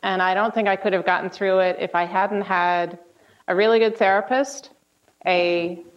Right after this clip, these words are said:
uh, on-site supervisor, a school supervisor, and a loving, caring husband at the time. So I have, you know, thinking about the populations you work with,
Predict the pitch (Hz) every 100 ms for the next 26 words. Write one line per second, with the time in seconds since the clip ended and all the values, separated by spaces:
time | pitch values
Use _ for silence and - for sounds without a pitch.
0 | _ _ _ _ - 185 170 160 - -
1 | 214 214 214 226 196 - 233 226 220 220
2 | 220 226 185 - 240 233 240 220 196 190
3 | 185 190 208 208 214 - 196 190 175 180
4 | 185 180 185 170 170 185 175 - - -
5 | - 175 175 180 170 - - _ - _
6 | _ - 254 220 220 - 247 294 285 247
7 | 214 - - _ _ - 233 196 180 -
8 | 330 339 247 196 180 175 214 - 196 220
9 | 214 202 226 202 190 202 240 - 170